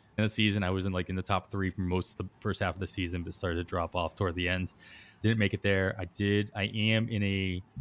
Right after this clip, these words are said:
dogfight in my, my home head-to-head dynasty league, and I'm wait-, that's gonna come down to the wire this first round. And then I've got a handful of, I got a handful of leagues on my N F B C side where I'm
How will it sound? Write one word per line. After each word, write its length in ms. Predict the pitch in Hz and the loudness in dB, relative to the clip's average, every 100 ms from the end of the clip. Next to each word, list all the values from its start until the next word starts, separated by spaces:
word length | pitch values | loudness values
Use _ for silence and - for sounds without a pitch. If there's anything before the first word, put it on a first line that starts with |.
| - | -8
dogfight 720 | - 104 113 - 117 110 110 | 0 2 2 0 2 2 2
in 180 | 110 98 | 0 2
my, 680 | 98 95 95 92 90 87 92 104 | 2 4 4 2 0 -4 -6 -2
my 300 | 92 82 85 | -2 -2 -4
home 440 | - 107 104 104 - _ _ _ _ | 2 4 4 2 -4 _ _ _ _
head-to-head 600 | - 107 92 98 87 87 | 0 0 2 2 0 0
dynasty 420 | 90 90 85 90 | 0 0 0 -6
league, 280 | 85 80 82 _ - - - | -6 -6 -8 _ -20 -20 -14
and 180 | 90 82 | -8 -6
I'm 120 | 82 | -4
wait-, 160 | 87 107 | -4 -2
that's 200 | 90 - | -2 0
gonna 140 | 92 | 0
come 120 | 98 | 2
down 120 | 92 90 | 2 2
to 80 | |
the 80 | 92 | 2
wire 260 | 85 85 85 | 4 4 4
this 160 | 82 | 0
first 280 | - 90 - | -2 -4 -4
round. 360 | 87 80 80 82 - _ _ - - | -4 -4 -4 -10 -18 _ _ -20 -8
And 140 | 90 | -4
then 200 | 87 82 104 | -2 -4 -4
I've 120 | 92 | -2
got 160 | 98 95 | 2 4
a 160 | 95 | 4
handful 600 | 87 110 104 - 110 107 | 2 0 0 0 0 4
of, 200 | 104 98 | 2 2
I 40 | 104 | 2
got 100 | 175 | 4
a 60 | 151 | 6
handful 420 | 165 156 170 165 | 4 4 6 6
of 60 | |
leagues 260 | 147 147 135 | 6 4 4
on 80 | 139 | 2
my 120 | 131 | 2
N 140 | 127 | 2
F 100 | 123 | 0
B 120 | - 127 | 0 0
C 180 | 131 | 2
side 260 | 127 123 120 | 2 4 4
where 240 | 117 113 | 4 4
I'm 320 | 110 110 110 | 4 4 2